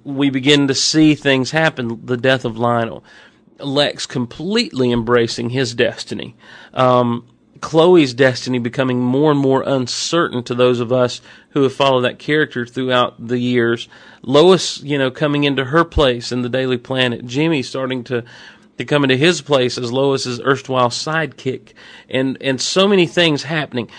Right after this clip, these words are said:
The one thing that took place in season seven was there was so much tied up from the past six and a half years.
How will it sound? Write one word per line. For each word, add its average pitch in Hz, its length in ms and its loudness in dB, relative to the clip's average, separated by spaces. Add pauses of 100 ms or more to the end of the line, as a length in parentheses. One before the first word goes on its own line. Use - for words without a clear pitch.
(340)
The 165 120 2
one 240 260 2
thing 226 200 4
that 160 100 2
took 180 240 -2
place 165 360 0
in 139 80 -2
season 131 380 -2
seven 143 460 0
was 120 500 0 (300)
there 147 160 8
was 139 160 2
so 196 280 2
much 180 300 2
tied 175 460 0
up 139 500 0 (800)
from 143 720 2 (260)
the 135 120 -6
past 156 800 -2 (760)
six - 480 -4
and 131 100 -2
a 123 40 -4
half 120 320 0
years. - 480 -6